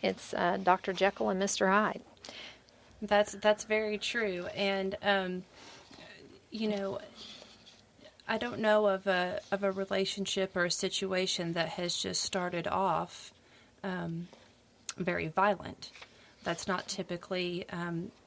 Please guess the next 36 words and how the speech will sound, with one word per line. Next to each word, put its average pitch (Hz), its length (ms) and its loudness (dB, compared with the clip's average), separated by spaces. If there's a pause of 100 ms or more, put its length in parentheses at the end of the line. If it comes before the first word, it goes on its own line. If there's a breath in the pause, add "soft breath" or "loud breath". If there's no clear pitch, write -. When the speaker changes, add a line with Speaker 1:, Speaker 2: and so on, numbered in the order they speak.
(160)
Speaker 2:
to 208 100 -4
my 180 200 0
knowledge, 170 480 -2
how, 175 260 -2 (300)
how 196 300 0
that 180 200 -2
occurs. 196 540 -2
And 190 100 -4
so 196 200 2
there 220 160 -2
is 214 160 0
a 202 40 -2
cycle, 196 480 0
and 185 160 -2
there 180 200 0
are, 180 340 0 (380 loud breath)
like 190 160 -2
you 190 60 -4
said, 175 280 -4
red 180 160 0
flags 175 420 -4
to - 80 -10
pay 175 200 -6
attention 185 520 -4
to. 190 380 -6 (300 loud breath)
Speaker 1:
Mm-hmm. 208 160 -2
Speaker 2:
And 190 280 2
once 196 320 0
you 190 300 -2 (200)
become 190 300 -8
educated 185 600 -6
about 180 340 -6
that, 180 320 -6
you 185 120 -6
can, 175 360 -8 (640 loud breath)
uh, - 60 -14